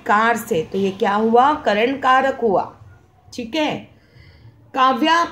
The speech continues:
पेंसिल से लिख रही है, किससे लिख रही है काव्या, पेंसिल से लिख रही है। तो अगर पेंसिल नहीं होती तो काव्या कैसे लिखती,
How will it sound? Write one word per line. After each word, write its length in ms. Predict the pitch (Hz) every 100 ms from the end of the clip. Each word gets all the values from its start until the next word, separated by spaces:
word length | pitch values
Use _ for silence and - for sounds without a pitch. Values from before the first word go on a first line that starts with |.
| -
पेंसिल 540 | 247 247 233 311 311
से 220 | 302 370
लिख 300 | 339 320 -
रही 320 | 311 294 294 262
है, 360 | 226 156 - - -
किससे 320 | 262 262 349
लिख 260 | 339 330 320
रही 240 | 320 320
है 140 | 311 311
काव्या, 460 | 311 285 262 285 277 - _ _ - - - -
पेंसिल 420 | 240 240 302 302
से 160 | 294
लिख 240 | 277 262 240
रही 240 | 196 175
है। 80 | 156
तो 600 | - 226 254 302 427 - - -
अगर 180 | 190 226
पेंसिल 540 | 247 269 262 254 330 320
नहीं 160 | 339
होती 280 | 302 285 240
तो 120 | 233
काव्या 360 | 233 233 214 240
कैसे 340 | 277 269 330
लिखती, 480 | 302 294 294 277 277